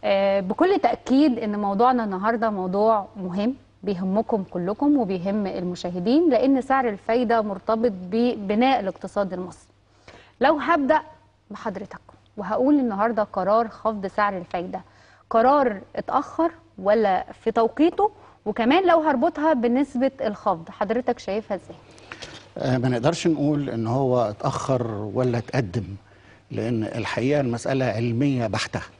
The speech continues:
Speaker 2: وهي سلسلة معينة من الأرقام والمتابعات الاقتصادية ومرتبطة بالسياسة النقدية. ال-، حضرتك عارفة في نوفمبر ألفين وستاشر حصل التعويم. تعويم الجنيه المصري ترتب عليه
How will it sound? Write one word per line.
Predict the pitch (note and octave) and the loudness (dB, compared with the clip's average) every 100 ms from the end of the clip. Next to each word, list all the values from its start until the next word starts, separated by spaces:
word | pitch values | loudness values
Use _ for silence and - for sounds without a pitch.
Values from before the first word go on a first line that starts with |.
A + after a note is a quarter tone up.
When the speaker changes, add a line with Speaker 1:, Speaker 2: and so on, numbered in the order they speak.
| _ - _ _ | _ -20 _ _
Speaker 2:
وهي | A#2 G#2+ G2+ C3 B2 | -6 -4 0 0 -2
سلسلة | A#2 - C3 A#2+ A#2 - - _ | -6 -4 -2 0 -2 -4 -18 _
معينة | B2 A#2+ A2 A2+ A#2+ A2+ | -4 -2 -2 0 0 0
من | A#2 A#2 | 0 -2
الأرقام | A2 A2 - - A#2 A2+ A2+ | -2 -4 -2 0 0 0 -4
والمتابعات | A2+ A#2 G#2 A2 A2+ G2+ G2+ G#2 F#2+ - - | -4 -4 -2 -4 -4 -4 -4 -4 -6 -10 -6
الاقتصادية | A#2 G#2+ - - A2+ G2+ B2 A2+ | -4 -4 -8 -6 -4 0 0 0
ومرتبطة | A2+ G2+ - G#2 A#2 G2+ | -4 -8 -6 -4 -4 -6
بالسياسة | G#2 - G2+ G2+ F#2+ | -10 -8 -6 -6 -8
النقدية. | F#2 - - G2+ - - - - - - - _ | -8 -10 -10 -12 -12 -20 -20 -20 -20 -20 -20 _
ال-، | - G#2+ G2 F#2+ G2 G2 G2 F#2 - - | -8 -4 -4 -6 -6 -4 -4 -6 -8 -8
حضرتك | - B2+ A#2 | -4 -2 -2
عارفة | G#2+ C3+ C#3 D#3 | -2 -2 -2 -2
في | D3 A#2 | -2 -4
نوفمبر | G#2+ A#2+ E3+ D3 | -2 0 0 -2
ألفين | A#2+ - C#3 | -6 -4 -4
وستاشر | A#2+ A2 B2 A2+ - - _ _ _ _ | -6 -6 -6 -6 -8 -12 _ _ _ _
حصل | - D3 - B2 A2 A#2+ - | -6 -4 -2 -4 -6 -12 -14
التعويم. | - A2 F#2 F2+ C#2+ G2 - _ _ _ _ _ | -6 -6 -4 -8 -10 -12 -14 _ _ _ _ _
تعويم | - G#2+ D#3 | -6 -2 0
الجنيه | E3+ B2 C#3+ | 0 -2 -4
المصري | B2+ A#2 B2 A#2+ D3 - | -2 -4 -4 -4 -4 -4
ترتب | A#2+ C#3+ - G2+ | -4 -2 -4 -4
عليه | G2+ F#2+ G2+ | -4 -4 -6